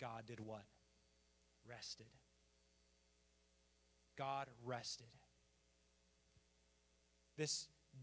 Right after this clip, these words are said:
ha-, this, this thought has begun to change my idea, my thought process of what rest even looks like.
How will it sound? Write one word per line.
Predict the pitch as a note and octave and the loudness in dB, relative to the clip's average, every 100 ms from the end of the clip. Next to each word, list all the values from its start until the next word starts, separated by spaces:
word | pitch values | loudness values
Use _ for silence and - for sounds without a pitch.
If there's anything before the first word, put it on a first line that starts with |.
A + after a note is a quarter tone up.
| C3 | -8
ha-, | - D#3 C#3 | 4 4 6
this, | E3 D3+ | 4 4
this | C#3 E3 - | 4 2 4
thought | D#3+ D3 | 4 4
has | C#3+ | 2
begun | B2 C3+ C#3+ | 0 2 2
to | B2 | 2
change | - D#3 D3 C3 | 0 0 0 0
my | C3 B2 B2 | -2 -2 0
idea, | B2 A#2 B2+ B2 A2+ G#2+ - - | -2 -2 -2 0 -2 -8 -18 -8
my | B2 - | -8 2
thought | D3 C#3 - | 2 2 -4
process | B2+ A#2 - B2 | -4 -2 -2 -2
of | A#2+ A#2 | -4 2
what | C3+ A#2+ A#2 | 0 0 -2
rest | B2 B2 - | -2 0 -4
even | C3 A2+ G#2+ | -6 -8 -6
looks | A2 A#2 - G2+ | -6 -4 -4 -6
like. | F2+ - - | -16 -18 -20